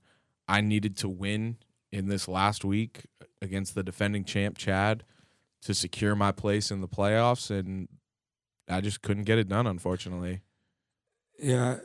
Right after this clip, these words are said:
Speaker 2: that was a, that was a tough one. It wasn't a blowout either. There
Speaker 1: No.
Speaker 2: was, it was a close game. So there was a lot of close games that had a big meaning.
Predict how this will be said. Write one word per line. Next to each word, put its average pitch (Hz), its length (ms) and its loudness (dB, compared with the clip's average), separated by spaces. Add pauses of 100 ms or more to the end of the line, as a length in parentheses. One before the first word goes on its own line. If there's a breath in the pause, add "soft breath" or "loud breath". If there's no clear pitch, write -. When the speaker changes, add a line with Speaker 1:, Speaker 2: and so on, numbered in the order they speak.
Speaker 2:
that 131 140 2
was 123 340 0
a, 120 320 4
that 123 100 0
was 120 160 2
a 123 60 -8
tough 127 260 2
one. 117 140 0
It 117 60 4
wasn't 123 340 2
a 120 60 -2
blowout 123 500 4
either. 117 500 4
There 117 220 6
Speaker 1:
No. 123 160 12
Speaker 2:
was, 95 100 4
it 110 40 2
was 117 180 2
a 117 60 0
close 120 320 0
game. 117 400 2
So 117 260 0
there 135 140 4
was 151 100 4
a 143 60 2
lot 160 180 2
of 151 60 -2
close 139 320 -2
games 127 340 0
that 123 60 2
had 117 100 0
a 117 60 -4
big 117 240 2
meaning. 113 440 -2